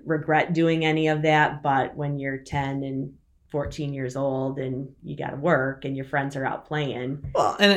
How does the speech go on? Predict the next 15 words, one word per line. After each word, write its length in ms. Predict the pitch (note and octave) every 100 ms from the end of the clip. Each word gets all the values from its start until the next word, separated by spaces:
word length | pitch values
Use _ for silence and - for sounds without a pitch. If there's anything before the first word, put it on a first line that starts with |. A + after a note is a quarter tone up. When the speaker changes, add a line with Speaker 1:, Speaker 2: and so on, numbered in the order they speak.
| F#3
Speaker 2:
and, 200 | F3+ F3
and 180 | D#3+ D3+
unless 640 | D3+ D3 D3+ - - - _ _ -
your 140 | B2
family 320 | A2 A2+ A2 G2
has 340 | G2+ G2 G2
that 200 | G2+ F#2+
equipment, 640 | F2+ - A#2+ - F#2+ F#2+
you're 100 | F#2+
not 180 | G2 A#2
exposed 420 | G#2 - G#2 G2 F#2
to 60 |
that 240 | F2+ F2 -
probably 300 | F2+ F2+ F2
until 600 | E2+ - F2+ F2 E2